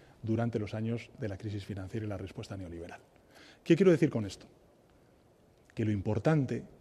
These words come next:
es contar con gobiernos, tanto a nivel nacional como a nivel autonómico, sea cual sea el sistema de financiación autonómica, que cree en la fortaleza y trabaje por la fortaleza de los servicios públicos.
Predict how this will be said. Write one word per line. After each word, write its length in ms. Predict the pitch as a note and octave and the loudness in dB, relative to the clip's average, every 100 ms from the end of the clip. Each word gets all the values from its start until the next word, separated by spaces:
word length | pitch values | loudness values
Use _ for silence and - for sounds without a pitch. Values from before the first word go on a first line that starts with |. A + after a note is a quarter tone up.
| - - - - - | -20 -20 -20 -20 -4
es 140 | A#2+ | -2
contar 540 | - B2 A2+ C3+ C#3+ - - - _ - - | 4 4 6 2 0 -8 -20 -20 _ -20 -6
con 200 | A#2 G#2 | -2 0
gobiernos, 680 | G#2 A2+ D#3 C3 A#2 - - - - | 2 6 6 6 -2 -6 -16 -20 -10
tanto 240 | A2+ G#2+ G#2 | -6 -4 -2
a 20 | |
nivel 220 | G#2 B2+ | 2 2
nacional 420 | C#3 C3+ B2+ B2 | 2 2 2 2
como 300 | B2 A#2+ A2+ | 2 2 2
a 40 | G#2+ | 2
nivel 300 | G#2+ C#3 E3+ | 4 6 4
autonómico, 640 | A#2 A2 A2 G#2 G2 - - - - - - | 2 0 -2 -4 -6 -12 -14 -20 -20 -20 -20
sea 240 | - - G3 | 0 4 6
cual 200 | E3+ B2+ | 6 4
sea 140 | D3 | 2
el 60 | A#2+ | 0
sistema 300 | A#2 C3 A#2+ | -2 -2 -2
de 60 | |
financiación 420 | G#2 G#2+ G#2 G2+ A#2 | -2 -6 -6 -6 -4
autonómica, 480 | A2 A2+ A2+ B2 | -4 -2 -2 -2
que 140 | A#2 B2 | -2 0
cree 360 | C#3 D#3 F3 - - - - - _ - - - _ _ | 4 4 2 -6 -18 -20 -20 -20 _ -20 -20 -20 _ _
en 160 | B2+ | 2
la 80 | A#2+ | 4
fortaleza 760 | A2 C3+ A2+ B2+ B2+ C3+ D3+ D#3 - - | 2 0 0 0 0 0 -6 -12 -18 -4
y 80 | A2 | -2
trabaje 380 | A#2 A#2+ - - | 0 -2 -2 -2
por 140 | A2+ | -2
la 80 | G#2+ | -4
fortaleza 460 | A2 G2 G#2 - | -4 -6 -6 -4
de 80 | G#2 | -4
los 120 | F#2+ | -4
servicios 380 | G2 F#2 F2 F2 | -4 -4 -6 -8
públicos. 540 | - F2+ F2+ - - | -10 -10 -12 -14 -16